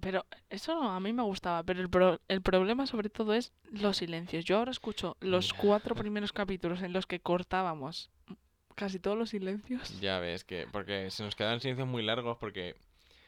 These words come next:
Speaker 2: no sabíamos muy bien cómo meterlo a lo mejor, o no nos queríamos pisar el uno al otro, y ahora sí que lo hacemos automáticamente.
Speaker 1: Claro.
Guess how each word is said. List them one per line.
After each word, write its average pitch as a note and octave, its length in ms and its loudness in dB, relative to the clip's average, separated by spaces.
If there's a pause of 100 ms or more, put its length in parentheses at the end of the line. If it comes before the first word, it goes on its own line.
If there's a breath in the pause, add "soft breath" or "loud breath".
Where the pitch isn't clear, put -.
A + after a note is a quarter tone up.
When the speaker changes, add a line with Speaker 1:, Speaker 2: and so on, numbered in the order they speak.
(140 soft breath)
Speaker 2:
no A2 160 -8
sabíamos A2 500 -2
muy A2 180 -6
bien A2 220 -4
cómo A2 640 -4
meterlo A#2+ 320 -2
a A#2+ 40 0
lo A#2+ 80 0
mejor, B2 340 0
o A2 60 0
no G#2+ 100 -4
nos A#2 120 0
queríamos A#2 280 -2
pisar A2+ 260 -2
el A#2 60 2
uno A2+ 120 -2
al A2+ 100 0
otro, C3+ 540 0
y G#2+ 160 -6
ahora G2+ 320 0
sí G#2+ 120 -6
que G2 60 -6
lo G2 80 -2
hacemos G#2 240 -6
automáticamente. G2+ 840 -10 (280)
Speaker 1:
Claro. E3+ 420 -6